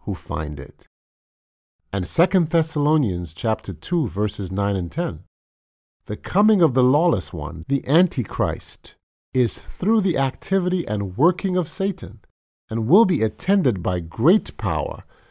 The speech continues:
and with all sorts of pretended miracles and signs and delusive marvels, all of them lying wonders, and by unlimited seduction to evil,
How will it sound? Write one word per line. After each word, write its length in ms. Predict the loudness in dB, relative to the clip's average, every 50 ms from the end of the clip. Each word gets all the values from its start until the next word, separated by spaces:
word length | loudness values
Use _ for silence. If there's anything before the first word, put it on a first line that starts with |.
| _ _ -4
and 160 | -2 0 2
with 160 | 2 0 0 -2 0
all 180 | 0 0 0
sorts 460 | 0 -2 -4 -2 0 0 0 0 -2 -4
of 140 | -4 -4
pretended 540 | -4 -6 -6 -2 0 2 2 2 2 2 0
miracles 680 | 0 0 0 2 4 4 2 2 0 0 0 0 0 -2
and 260 | -2 -2 -2 -2 -2
signs 680 | -4 -8 -6 -2 0 0 2 2 2 2 0 0 -2 -6 -6 -4
and 240 | -2 -2 0 -2
delusive 640 | -2 -2 -2 0 2 2 2 2 0 0 0 0 2 2
marvels, 800 | 2 2 2 2 4 2 2 0 -2 -6 -10 -14 -18 -20 -20 _ _ _ _ _ _ _ _ _ _ _ _
all 280 | 2 6 6 8 8 6
of 160 | 6 4 0
them 360 | -2 -2 0 0 -2 -4 -6 -10 _ -8
lying 600 | -6 -4 -2 0 2 2 4 4 4 4 4 2
wonders, 760 | 2 2 2 2 2 2 0 -2 -6 -10 -14 -18 -20 -20 _ _ _ _ _ _
and 200 | -2 -2 0 2
by 240 | 2 2 2 2 2 0
unlimited 800 | 0 0 0 2 2 4 6 6 8 8 6 6 4 2 -2 -6 -12
seduction 800 | -14 -8 -4 -2 -2 0 0 0 -2 -2 -2 -4 -2 -2 -2 -2
to 180 | -2 -4 -4
evil, 480 | -2 -2 -2 -2 -2 -4 -8 -14 -14